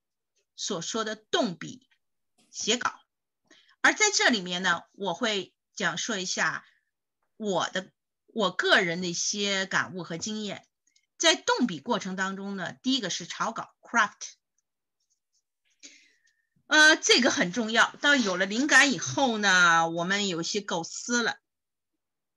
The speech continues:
突然有一天，你静下来坐在那儿，你来了个 brainstorm，头脑风暴，你突然有了创作激情。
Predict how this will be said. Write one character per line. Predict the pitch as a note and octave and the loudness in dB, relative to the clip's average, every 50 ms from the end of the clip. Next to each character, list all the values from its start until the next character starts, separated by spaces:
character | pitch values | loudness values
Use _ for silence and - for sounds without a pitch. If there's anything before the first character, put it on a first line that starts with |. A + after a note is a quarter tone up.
| _ _ _ _ _ _ _ _ - | _ _ _ _ _ _ _ _ -10
突 | - - C#4 | -2 4 6
然 | C#4+ C4 C4+ C4 | 8 8 8 6
有 | A3+ F#3 F3+ | 4 0 -2
一 | F#3 G3 | -4 -6
天， | F#3 - - - A#3+ A#3+ A#3+ A#3 A3 - _ _ _ _ _ _ _ _ _ - | -6 -4 0 2 4 4 4 4 2 -2 _ _ _ _ _ _ _ _ _ -8
你 | - G3+ F#3+ | -6 -4 -2
静 | F#3+ - C#4+ B3+ A#3 | -2 0 2 2 4
下 | A#3+ A3+ | 4 4
来 | G3+ F#3 F3+ A#3+ | 6 6 4 4
坐 | A#3+ - C#4+ A#3 F#3 | 2 0 0 0 2
在 | E3+ E3+ | 0 0
那 | E3 E3 | -2 -2
儿， | C#3+ - - _ _ _ _ _ _ _ _ _ _ _ _ _ _ | -4 -6 -12 _ _ _ _ _ _ _ _ _ _ _ _ _ _
你 | - G#3 G#3+ | -6 -2 2
来 | G3+ G#3 G3 G3+ A3 B3 | 4 6 6 8 6 6
了 | A#3+ A#3 | 4 0
个 | G3 G#3+ G#3 | -4 -4 -4
brainstorm， | - - C4 C#4+ D#4+ F#4 E4+ - - - E4+ E4 B3+ G3 C#3+ C3+ - _ _ _ _ _ _ _ _ | -4 -2 2 2 4 4 2 0 2 4 4 4 4 4 0 -4 -10 _ _ _ _ _ _ _ _
头 | - - C4 D4+ | -4 -2 -2 0
脑 | D4 G3+ - | 0 0 -2
风 | - - C#4 C#4 C4+ C4 | -2 -6 -4 -4 -4 -4
暴， | C4 B3+ A3 - - _ _ _ _ _ _ _ _ _ _ - | -2 -2 -4 -4 -4 _ _ _ _ _ _ _ _ _ _ 0
你 | B3 A#3+ | 0 0
突 | - - - C#5 C#5+ | 2 4 6 8 8
然 | - F4 F4 | 8 8 8
有 | F4 A3 G3 | 6 4 4
了 | G3 G#3 | 2 0
创 | - - - B3+ G#3+ G3 | 0 2 2 2 2 2
作 | G#3 G3 | -2 -2
激 | F#3+ G#3+ B3+ B3+ | -2 -2 -2 -2
情。 | A#3+ - F#3+ E3+ F3 | -2 -2 -4 -4 -8